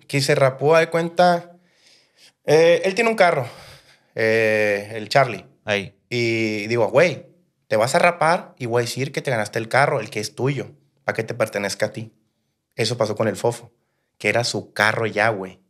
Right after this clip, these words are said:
Speaker 1: Y le dijo que se rapaba con la posibilidad de ganarse un carro. Y se ganó el carro, pues.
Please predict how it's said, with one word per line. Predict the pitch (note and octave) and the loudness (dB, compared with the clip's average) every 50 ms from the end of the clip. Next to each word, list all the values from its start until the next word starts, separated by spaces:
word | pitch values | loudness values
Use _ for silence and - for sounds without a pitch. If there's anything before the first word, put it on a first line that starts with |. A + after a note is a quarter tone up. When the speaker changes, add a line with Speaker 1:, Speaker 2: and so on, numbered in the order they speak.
| _ _ _ _ _ - - - _ _ _ _ | _ _ _ _ _ -10 -10 -10 _ _ _ _
Speaker 1:
Y | - A#2+ G#2+ | -14 -12 -8
le | G2 F#2+ F#2+ | -6 -6 -6
dijo | G2 G#2 A2+ A2 | -6 -6 -6 -6
que | - G#2+ G2+ | -6 -8 -8
se | - - | -8 -6
rapaba | G2+ G2+ F#2+ - G#2 G#2 G#2+ A2+ B2 C3 | -6 -6 -4 0 0 2 4 2 2 2
con | - | 0
la | A#2+ G#2+ | -2 -2
posibilidad | - G#2+ G#2 G2 G2 | -2 -6 -6 -6 -6
de | G2+ | -6
ganarse | G#2 G#2 - - | -6 -8 -10 -12
un | G#2 G#2 | -12 -10
carro. | - G#2+ G#2+ A2 A2 G#2+ _ _ _ _ _ _ _ _ _ _ _ _ _ - | -8 -8 -8 -8 -10 -16 _ _ _ _ _ _ _ _ _ _ _ _ _ -16
Y | - - | -12 -8
se | A2+ | -8
ganó | G#2 G2 F#2 | -6 -6 -6
el | F#2 F2+ | -8 -10
carro, | - G#2 A2+ B2+ B2+ - | -10 -10 -10 -10 -12 -18
pues. | _ - | _ -20